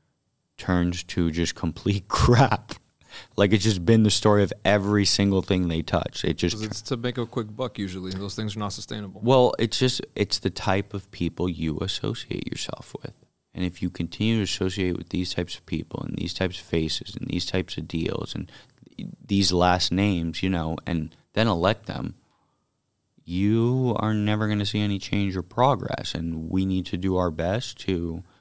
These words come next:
Speaker 1: keep things in check in terms of, you know, what progress has M-, Miami, the city, made, really,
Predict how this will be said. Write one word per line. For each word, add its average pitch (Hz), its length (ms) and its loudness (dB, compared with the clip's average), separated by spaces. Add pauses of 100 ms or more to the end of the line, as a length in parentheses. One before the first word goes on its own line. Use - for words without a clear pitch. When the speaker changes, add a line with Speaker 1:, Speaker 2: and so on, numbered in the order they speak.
(280)
Speaker 1:
keep - 280 -2
things 101 260 0
in 82 140 -2
check 107 360 -2
in 80 140 -4
terms 85 320 -4
of, 85 240 -4 (720)
you 80 380 2
know, 82 340 2 (840)
what 104 360 2
progress 101 520 4
has 85 200 0
M-, 80 200 -2 (160)
Miami, 92 600 4
the 85 120 2
city, 104 320 4
made, 117 360 0
really, 107 600 2